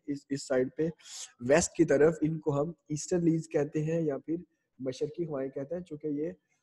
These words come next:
ये, क्योंकि ये मशरक से मगरब की तरफ move कर रही होती हैं। अब इनकी जो, अ, ड-, अ, direction होती है यानी चलने की, बिल्कुल ये ही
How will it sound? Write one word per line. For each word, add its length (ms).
ये, 100
क्योंकि 260
ये 120
मशरक 380
से 220
मगरब 340
की 60
तरफ 300
move 140
कर 200
रही 140
होती 240
हैं। 200
अब 100
इनकी 240
जो, 260
अ, 260
ड-, 160
अ, 240
direction 480
होती 280
है 60
यानी 140
चलने 340
की, 120
बिल्कुल 500
ये 120
ही 240